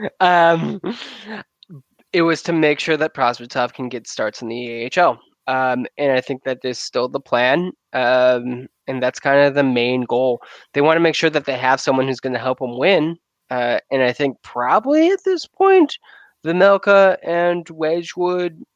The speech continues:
are the best at that. But Carter Hutton also has the most experience. He's the, he's the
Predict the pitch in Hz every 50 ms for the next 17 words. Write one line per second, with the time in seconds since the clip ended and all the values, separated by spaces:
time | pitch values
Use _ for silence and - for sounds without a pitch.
0 | _ - - 139 147 147 147 143 143 139 131 135 123 _ _ - 139 135 135 -
1 | - - - 110 135 135 139 151 _ - 190 202 208 - 285 302 _ _ _ _
2 | _ _ _ _ _ _ - - - - - - 170 160 135 _ _ _ _ -
3 | 202 208 208 240 220 214 226 208 196 214 202 202 202 - 202 196 196 190 - 185
4 | 175 175 185 - - - - - 147 160 175 151 120 113 - 139 131 135 - 143
5 | 139 139 139 139 - - - - - - - _ _ _ - 170 165 - -